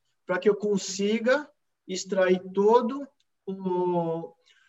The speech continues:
o valor que esse, que esse dado, eh,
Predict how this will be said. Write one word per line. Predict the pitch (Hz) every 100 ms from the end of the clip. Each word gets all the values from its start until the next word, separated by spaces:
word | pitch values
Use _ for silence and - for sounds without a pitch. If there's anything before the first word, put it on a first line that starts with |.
| _ _ _
o | 185
valor | 180 202 185 175 180 202 208 -
que |
esse, | 220 214 233 190 - -
que | -
esse | 185 -
dado, | 202 170 175 208 208 262 - _ _ _ _ -
eh, | 170 160 160 156 156 151 151 147 147